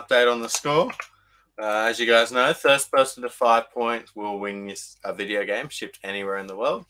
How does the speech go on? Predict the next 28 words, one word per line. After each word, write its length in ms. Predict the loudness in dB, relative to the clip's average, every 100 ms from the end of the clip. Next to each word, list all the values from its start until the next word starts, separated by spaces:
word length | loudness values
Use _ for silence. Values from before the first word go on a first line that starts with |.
| _ _ _ _
So 220 | 2 6
we 100 | 8
have 160 | 8 8
in 80 | 6
the 100 | 4
lead 420 | 6 6 2 0
Mario. 440 | 4 6 6 4
Mario 460 | 2 2 2 2 0
has 260 | -2 -6 -6
three 280 | -4 -4
points. 680 | -4 -4 -4 -4 -14 -14 -14 _ _ _ _ _ -8
Cyrus 600 | 0 4 6 4 2 -6
has 100 | -4
got 240 | -4 -4
two 220 | -4 -6
points. 560 | -4 -4 -4 -6 -16 -12
And 140 | -8 -4
then 140 | -2
on 240 | -2 -2
one 260 | 0 0 0
point, 320 | -4 -2 -2
we've 160 | -8 -4
got 320 | -2 -2 -4
Lulu 400 | -6 -6 -4 -6
Girl, 460 | -4 -4 -4 -6 _ _ _ _ _ -2
Banffy, 760 | -2 -2 -6 -6 -6 -6 -12 _ _ _ _ _
Jason 400 | 0 2 0 -10
Trickster 680 | -6 -6 -6 -4 -2 -2